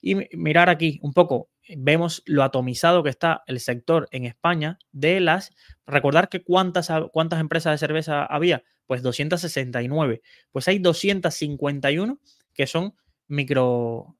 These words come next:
microempresas en ese sentido de, de pequeñas cervecerías y por eso quizás un poco el auge que ha tenido, o al menos quizás estoy sesgado, pero el auge que he visto en todo el punto este de cervezas artesanales, cervezas un poco regionales que quizás solo encuentras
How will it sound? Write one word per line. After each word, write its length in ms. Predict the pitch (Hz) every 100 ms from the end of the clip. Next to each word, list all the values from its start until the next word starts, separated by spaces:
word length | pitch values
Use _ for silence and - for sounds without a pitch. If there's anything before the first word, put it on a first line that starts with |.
| _
microempresas 840 | 143 131 131 127 139 147 170 180
en 180 | 156 127
ese 160 | 135 139
sentido 320 | 143 151 135
de, 220 | 123 120
de 120 | 123
pequeñas 600 | 120 127 156 160 147 135 -
cervecerías 480 | 123 127 135 160
y 60 | 165
por 140 | 131
eso 120 | 131 147
quizás 260 | 139 160 _ - -
un 100 | 127
poco 400 | 127 143 147 139 _ _ _
el 160 | 143 127
auge 320 | 170 160 143
que 60 | 139
ha 40 |
tenido, 300 | 135 143 143
o 40 |
al 100 | 117
menos 360 | 120 143 135 - _
quizás 280 | 127 131 127
estoy 360 | 127 123 127 131
sesgado, 320 | 135 147 147
pero 120 | 120
el 60 | 123
auge 240 | 135 147
que 80 | 135
he 40 |
visto 300 | 131 135 147
en 240 | 147 127 120
todo 220 | 123 127
el 200 | 127 120
punto 340 | - 127 135
este 140 | 135 135
de 60 |
cervezas 400 | 123 123 127 139
artesanales, 680 | 135 135 131 143 139 135 - _ _
cervezas 440 | - 135 127 127 131
un 120 | 131
poco 240 | 131 131
regionales 500 | 127 123 131 147 147
que 100 | -
quizás 240 | 120 117 135
solo 200 | 156 156
encuentras 520 | 131 147 139 127 -